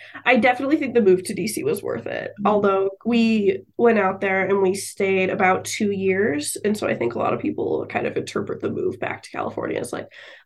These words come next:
Speaker 1: "Oh, it didn't work." But I don't really view it like that at all. I think that going to D C was a really important step for both of us, both personally and professionally. Um,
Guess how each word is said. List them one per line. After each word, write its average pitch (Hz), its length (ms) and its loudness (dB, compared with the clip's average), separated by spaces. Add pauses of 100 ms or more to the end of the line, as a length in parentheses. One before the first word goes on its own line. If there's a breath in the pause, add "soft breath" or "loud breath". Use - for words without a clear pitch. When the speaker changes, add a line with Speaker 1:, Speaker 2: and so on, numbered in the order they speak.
Speaker 1:
"Oh, 202 180 8
it 185 80 6
didn't 180 300 2
work." 170 320 0
But 190 140 2
I 151 100 6
don't 190 140 6
really 135 180 4
view 131 220 2
it - 80 -6
like 127 160 -6
that - 160 -8
at 110 100 -10
all. 104 260 -8
I - 60 0
think 208 300 0
that 156 140 -2
going 151 260 0
to 208 100 -4
D 135 160 -6
C 107 200 -4
was 113 180 -2
a 87 80 -2
really 110 300 -2
important 120 420 -4
step - 320 -10
for 190 100 0
both - 240 -4
of 175 80 -6
us, - 260 -6
both - 320 -6 (140)
personally 202 540 0
and 170 120 -2
professionally. 294 760 0 (920 loud breath)
Um, 190 840 2